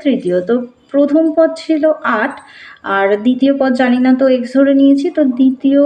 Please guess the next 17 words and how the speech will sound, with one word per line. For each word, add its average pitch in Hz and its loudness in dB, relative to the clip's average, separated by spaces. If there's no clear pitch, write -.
by 269 -2
তৃতীয় 277 2
মানে 226 -2
তৃতীয়, 277 0
আহ, 196 -6
তৃতীয় 285 2
পদ 269 0
ছিল 285 -2
হচ্ছে 285 0
চার 233 -2
দশমিক 262 0
পাঁচ 339 -2
আর 294 4
দ্বিতীয় 226 -2
পদ 220 -4
তো 269 -2
এক্স। 226 -4